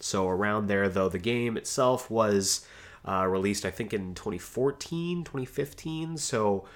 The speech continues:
right around, like, twenty forty-five to twenty forty-nine is where we're looking at it. So thirty years from now, uh,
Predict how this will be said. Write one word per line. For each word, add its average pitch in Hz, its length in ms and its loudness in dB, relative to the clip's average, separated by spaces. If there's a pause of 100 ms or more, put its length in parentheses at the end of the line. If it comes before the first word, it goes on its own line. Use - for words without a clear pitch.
(360)
right 220 220 4
around, 175 480 6
like, 135 320 4
twenty 160 300 0
forty-five 113 1000 4
to - 100 -14
twenty 113 280 -4
forty-nine 95 640 0
is 85 200 -2
where 90 160 0
we're 87 220 2
looking 87 400 -2
at 71 220 -8
it. - 140 -14 (520)
So 113 460 6
thirty 185 300 2
years 165 200 4
from 117 240 0
now, 95 560 2
uh, 87 360 -2